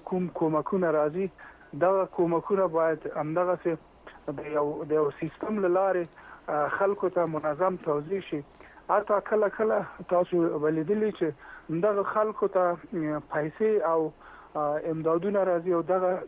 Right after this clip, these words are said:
د دغه پیسو د توزیع لپاره د، م، یو منظمه او باکفا-، باکفایته، آه، آه، په اصطلاح اداره او، او ټیم جوړ شي چې دا خلکو ته، آه، م،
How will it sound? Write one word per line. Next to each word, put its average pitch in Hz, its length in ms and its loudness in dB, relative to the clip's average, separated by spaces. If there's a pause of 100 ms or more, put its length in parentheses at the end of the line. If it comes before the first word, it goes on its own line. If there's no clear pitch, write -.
د 156 80 -8
دغه 180 220 2
پیسو 170 440 0
د 180 100 -2
توزیع 160 420 0
لپاره 180 460 2 (600)
د، 156 40 -2 (340)
م، 147 260 -6 (640)
یو 147 440 0 (380)
منظمه 165 540 0
او 160 320 -2 (340)
باکفا-، 156 600 0 (200)
باکفایته، 170 800 0 (500)
آه، 139 480 -2 (120)
آه، 147 240 -2 (220)
په 160 80 2
اصطلاح 170 460 2 (500)
اداره 160 600 2
او، 196 280 2
او 160 280 -2
ټیم 214 260 -2
جوړ 214 220 0
شي 180 60 -6
چې 165 220 -2 (420)
دا - 120 0
خلکو 190 400 -2
ته، 185 100 -2
آه، 156 480 -2 (640)
م، 156 240 -8